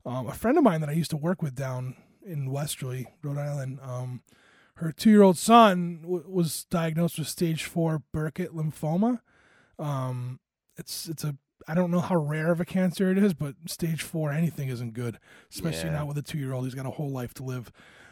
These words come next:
Speaker 1: Um, so they're raising money. There's a GoFundMe for that. I, it's on the, uh, podcast link tree. There's a dinner. There's a fundraiser dinner in Westerly, Rhode Island on Sat-, or no, I'm sorry.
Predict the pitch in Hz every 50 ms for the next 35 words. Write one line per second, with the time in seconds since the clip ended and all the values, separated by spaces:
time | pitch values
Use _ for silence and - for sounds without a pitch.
0 | - _ - - 151 147 147 143 139 139 135 143 156 - - 190 196 208 233 254
1 | 269 269 240 240 240 220 220 214 214 208 196 190 160 170 139 190 208 220 208 -
2 | 240 226 220 214 202 - 208 196 185 180 180 175 - 156 156 180 - 190 175 -
3 | - - - 185 196 208 220 233 240 233 220 220 165 - 220 214 202 196 190 185
4 | 180 175 170 165 - - 190 190 190 180 - 196 190 175 - - 185 185 185 180
5 | - - - 185 175 170 160 - - - - - - _ _ 190 175 147 - 160
6 | 139 131 139 214 220 226 226 226 220 220 214 214 185 - - - 190 175 165 170
7 | - - 226 226 226 226 226 208 196 180 156 196 196 190 185 180 170 185 196 196
8 | 180 190 185 - - - - 180 180 175 160 160 160 170 190 202 202 202 202 196
9 | 180 165 151 - - 175 165 165 - 156 160 165 175 165 151 143 143 143 156 -
10 | - 151 143 131 117 -